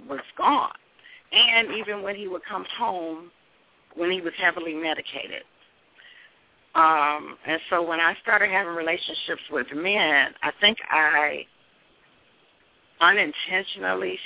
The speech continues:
sabotaged a few relationships because due to the fear of being abandoned, you know, it was more, uh, of a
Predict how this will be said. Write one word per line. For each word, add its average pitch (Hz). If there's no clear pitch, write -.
sabotaged 180
a 214
few 208
relationships 214
because 180
due 220
to 214
the 160
fear 202
of -
being 170
abandoned, 180
you 175
know, 160
it 160
was 160
more, 170
uh, 139
of 139
a 127